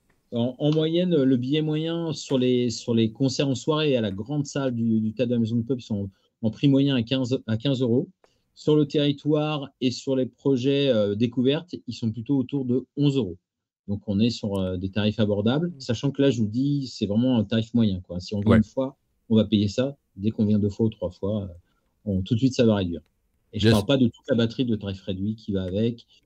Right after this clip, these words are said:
Speaker 2: Oui.
Speaker 1: Le système de billets suspendu pour les gens qui ont vraiment pas les moyens et qui, euh, qui sont bénéficiaires du R S A peuvent venir décrocher un billet dans le thé-, dans le, dans le hall et rentrer avec ce billet.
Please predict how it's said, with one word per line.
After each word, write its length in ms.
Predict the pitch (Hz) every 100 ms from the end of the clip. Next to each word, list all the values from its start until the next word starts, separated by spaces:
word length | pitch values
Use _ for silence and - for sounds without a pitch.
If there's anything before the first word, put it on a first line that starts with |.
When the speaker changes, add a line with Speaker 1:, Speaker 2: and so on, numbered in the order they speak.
| _
Speaker 2:
Oui. 120 | 101 90 - -
Speaker 1:
Le 160 | 101 113
système 300 | - 131 127
de 80 |
billets 220 | 113 117 117
suspendu 480 | - 110 113 117
pour 140 | 123 104
les 60 |
gens 120 | 101 107
qui 120 | 110
ont 100 | 95
vraiment 380 | 90 104 110 110
pas 100 | 113
les 100 | 107
moyens 460 | 104 107 123 127
et 140 | 123 95
qui, 340 | - 95 95
euh, 180 | 90 82 90 _ _ _ -
qui 60 |
sont 140 | 110 107
bénéficiaires 680 | 104 107 107 - - 117
du 140 | 107 98
R 80 | 95
S 160 | 92
A 80 | 120
peuvent 240 | 117 107 95
venir 220 | 98 110
décrocher 380 | 101 101 98 110
un 20 |
billet 160 | 101
dans 100 | 104
le 60 | 95
thé-, 180 | 107 95
dans 160 | 104 101
le, 260 | 90 87
dans 160 | 92 110
le 80 | 107
hall 180 | 120 117
et 40 |
rentrer 320 | 95 98 113
avec 160 | 98 98
ce 100 | 98
billet. 140 | 85